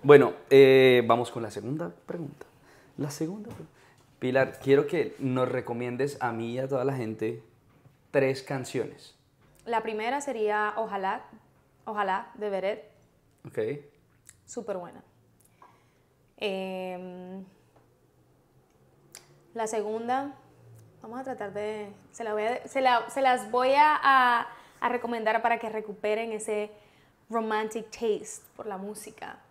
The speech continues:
Speaker 2: Em, Sabor a Mí, de Trío Los Panchos, no de Luis Miguel.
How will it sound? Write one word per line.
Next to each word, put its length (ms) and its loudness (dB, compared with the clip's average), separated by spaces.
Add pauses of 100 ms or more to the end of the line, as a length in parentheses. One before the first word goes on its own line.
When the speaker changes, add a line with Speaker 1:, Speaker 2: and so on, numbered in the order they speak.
(960)
Speaker 2:
Em, 400 -12 (440)
Sabor 360 -2
a 80 -2
Mí, 360 -6 (160)
de 200 -2
Trío 300 -2
Los 180 -2
Panchos, 500 -10
no 120 -4
de 100 0
Luis 140 -4
Miguel. 400 -8